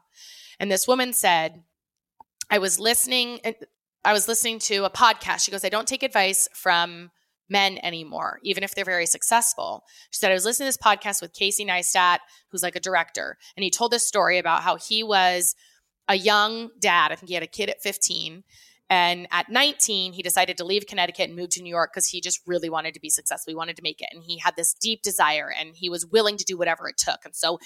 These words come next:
he couch surfed and he was homeless and he stayed in halfway houses and he did all, he just was grinding and working and never giving up." And she's like,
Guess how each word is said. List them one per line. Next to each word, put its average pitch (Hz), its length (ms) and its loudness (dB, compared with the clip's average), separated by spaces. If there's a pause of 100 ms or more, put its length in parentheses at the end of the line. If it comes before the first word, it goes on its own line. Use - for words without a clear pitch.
(320)
he 202 300 0 (100)
couch 220 280 4
surfed 175 420 2
and 202 80 -2
he 202 40 -4
was 202 140 -2
homeless 233 540 0
and 185 100 -12
he 175 80 -8
stayed 214 340 2
in 214 180 0 (180)
halfway 226 420 2
houses 170 460 0
and 180 100 -8
he 185 80 -8
did 226 220 0 (120)
all, 285 380 8 (180)
he 247 80 -6
just - 220 -2
was 208 160 -4
grinding 233 600 0
and 196 160 -12
working 240 420 2
and 190 60 -6
never 233 180 4
giving 226 300 -6
up." 285 100 -2
And 220 100 -8
she's - 160 0
like, 220 140 0